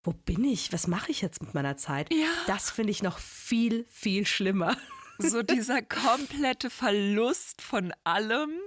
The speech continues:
Speaker 1: Ja.
Speaker 2: Es ist so schlimm. Es ist ja auch, es ist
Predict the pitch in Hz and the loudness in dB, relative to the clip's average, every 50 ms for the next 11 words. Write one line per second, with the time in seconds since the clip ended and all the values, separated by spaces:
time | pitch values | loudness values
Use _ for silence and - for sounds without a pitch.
0 | 403 - - - 196 220 220 240 262 302 311 220 - - 180 214 285 262 277 226 | -12 -10 -6 -4 0 0 0 2 2 2 2 2 2 2 2 2 0 0 -2 -2
1 | 185 208 208 220 240 - - - 233 214 233 233 - - - - 220 - - 247 | -2 0 2 2 2 2 0 0 0 0 0 0 -2 -2 -2 -2 0 0 0 0
2 | - - 220 240 - - - - - - - - - - - 269 240 - - | 2 2 0 0 -2 -6 -12 -16 -18 -18 -14 -8 -4 -2 -2 0 0 -2 -2